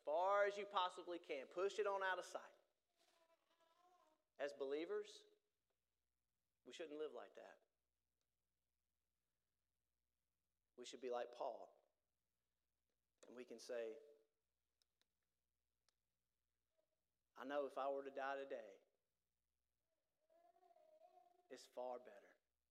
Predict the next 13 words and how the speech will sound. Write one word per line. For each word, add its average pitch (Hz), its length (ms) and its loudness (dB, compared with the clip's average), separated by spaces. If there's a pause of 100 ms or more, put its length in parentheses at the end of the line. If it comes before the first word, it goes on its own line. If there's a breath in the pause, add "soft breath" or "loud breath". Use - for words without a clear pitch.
(1040)
than 117 140 -16
to 104 80 -18
stay 113 240 -12
here." 104 240 -20 (2000)
You 135 80 -16
got 139 200 0
any 139 180 -4
loved 135 240 0
ones 139 240 -2
in 131 140 -8
glory 139 360 -2
right 139 240 -2
now? 143 240 -8